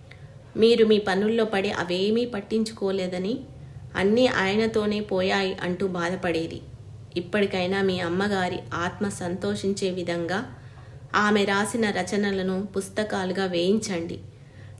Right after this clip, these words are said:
చరిత్రలో పలానా రాజ్యం గారు గొప్ప రచయిత్రి,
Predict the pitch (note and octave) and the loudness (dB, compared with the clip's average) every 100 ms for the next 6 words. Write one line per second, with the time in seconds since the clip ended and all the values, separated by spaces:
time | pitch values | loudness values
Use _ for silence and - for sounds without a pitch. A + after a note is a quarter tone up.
0 | - G#3+ G3 A#3+ A#3+ G#3 G3 G#3 G3 F#3+ | -4 2 4 4 4 2 2 0 0 0
1 | F#3+ F#3+ F3+ F3+ F#3 F#3+ G#3+ G#3 F#3 F#3 | 2 2 0 0 -2 2 2 2 0 -2
2 | G3+ F#3 F#3 F#3+ F3+ F3 G3 F#3+ - - | -4 -6 -2 -2 -2 -2 -2 -4 -6 -12